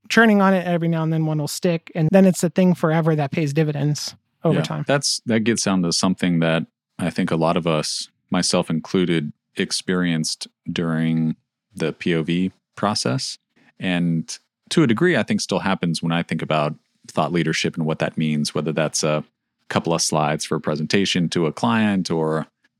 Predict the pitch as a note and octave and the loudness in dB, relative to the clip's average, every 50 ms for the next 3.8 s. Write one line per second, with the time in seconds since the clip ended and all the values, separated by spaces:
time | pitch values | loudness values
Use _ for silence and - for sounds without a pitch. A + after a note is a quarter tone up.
0 | _ - - - F#2+ G#2 G#2+ - - G2 - G2+ F#2+ F#2+ E2+ F2+ E2+ E2 E2 E2+ | _ -8 -2 2 2 2 2 2 -2 -2 0 0 0 0 0 0 0 0 0 0
1 | E2+ F#2 A2 G2 E2+ E2 D#2+ - _ _ _ _ _ _ _ _ - F#2+ F#2+ - | 0 0 0 0 0 -2 -2 -4 _ _ _ _ _ _ _ _ -4 -4 -2 -2
2 | - - - - F#2 E2+ E2+ - G#2+ G#2+ A2 - A2+ A2+ A2+ A2+ G#2+ A2+ B2 B2 | -2 -6 -2 -2 -2 -2 -2 0 -2 -2 -2 2 0 0 2 2 2 2 2 0
3 | - - - B2 A2+ A2 G#2 - - F2 D#2 D2 F2 G2 A2 | -2 0 2 2 2 2 0 0 -2 -2 -2 0 0 -2 -2